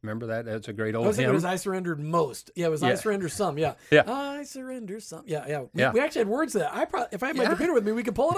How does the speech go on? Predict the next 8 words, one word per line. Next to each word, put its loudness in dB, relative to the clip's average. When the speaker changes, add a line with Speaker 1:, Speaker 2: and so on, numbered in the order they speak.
Speaker 2:
up. 0
Speaker 1:
<laughs> -10
We -4
could. -6
And, 6
and 4
so 2
the, 2